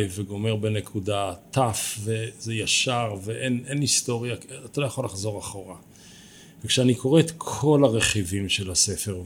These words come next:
ותכף ניגע בהם בצורך אחרת, אני חושב שהוא עושה כאן שילוב מופלא של הקו הליניארי והמעגל העצוב. הוא בונה אליפסה. הוא אומר, אתה מסתובב, וכשאתה מגיע כמעט לנקודת ההתחלה, זה עולה קומה,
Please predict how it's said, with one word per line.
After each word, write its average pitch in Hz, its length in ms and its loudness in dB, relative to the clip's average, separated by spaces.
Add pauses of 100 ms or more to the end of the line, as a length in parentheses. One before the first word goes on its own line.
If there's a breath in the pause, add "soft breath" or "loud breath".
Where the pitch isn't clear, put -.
(140)
ותכף - 580 -6
ניגע 107 380 0
בהם 101 280 0
בצורך 104 580 -6
אחרת, - 320 -6
אני 123 120 2
חושב 117 360 -6
שהוא 156 220 -6
עושה - 260 -2
כאן 131 300 0 (800 soft breath)
שילוב 143 580 4
מופלא 127 640 2 (200)
של 107 280 0
הקו 127 600 0 (200)
הליניארי 110 880 0
והמעגל 98 720 -4
העצוב. 95 840 -2 (400)
הוא 123 100 -2
בונה 110 300 2
אליפסה. 117 640 2 (800 loud breath)
הוא 117 160 -2
אומר, 123 300 4
אתה 117 180 0
מסתובב, 110 920 2
וכשאתה 131 300 0
מגיע 110 360 2
כמעט 151 500 2
לנקודת 160 380 2
ההתחלה, 151 400 2
זה 127 140 10
עולה 135 220 10
קומה, 120 400 6